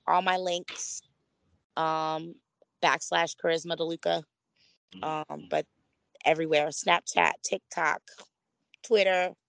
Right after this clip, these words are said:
Speaker 1: Instagram.
Speaker 2: Yeah, I be
Speaker 1: It
Speaker 2: seeing you on the TikTok with that pretty face.
Speaker 1: You know,
Speaker 2: In the
Speaker 1: it's nothing
Speaker 2: gym
Speaker 1: to
Speaker 2: working out.
Speaker 1: I be trying to TikTok, but I'm really bad at it, so I'm practicing. But,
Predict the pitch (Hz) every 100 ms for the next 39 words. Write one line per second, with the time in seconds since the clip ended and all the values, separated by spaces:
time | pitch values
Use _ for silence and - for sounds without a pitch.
0 | - 208 - - 196 190 185 180 180 _
1 | - - 117 117 127 139 135 143 135 135
2 | 127 - 147 131 123 120 120 - 135 117
3 | 131 120 117 - - - _ _ - -
4 | - - 254 262 254 247 240 - - -
5 | - 147 - 147 147 147 147 _ - 135
6 | 131 131 131 - - _ - - - 240
7 | 277 - 262 254 262 247 - 226 202 -
8 | 196 208 233 220 226 214 202 202 196 185
9 | 170 - - 196 185 165 180 196 - 180
10 | - 190 - 151 170 165 170 170 165